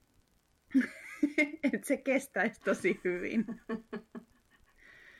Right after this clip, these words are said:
Speaker 1: Mut sit on kehuttu mulle tosi paljon, että
Speaker 2: Mm-hmm.
Speaker 1: mulla on vakaa luotto siihen, että se oikeesti on tosi hyvä,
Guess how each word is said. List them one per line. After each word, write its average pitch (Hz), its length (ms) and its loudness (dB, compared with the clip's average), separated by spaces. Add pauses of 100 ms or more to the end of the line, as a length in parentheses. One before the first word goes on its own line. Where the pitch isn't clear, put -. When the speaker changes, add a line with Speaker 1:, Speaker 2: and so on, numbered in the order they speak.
(1000)
Speaker 1:
Mut 196 180 0
sit 226 140 -4
on 233 100 -4
kehuttu 233 320 -2
mulle 175 200 -4
tosi 196 200 -4
paljon, 180 260 -4
että 190 120 -6
Speaker 2:
Mm-hmm. 190 160 -10
Speaker 1:
mulla 185 140 -4
on 180 80 -8
vakaa 208 280 -2
luotto 185 260 -4
siihen, 202 200 -6
että 196 100 -10
se 214 60 -4
oikeesti 185 420 -4
on - 80 -8
tosi 214 220 -8
hyvä, 214 200 -6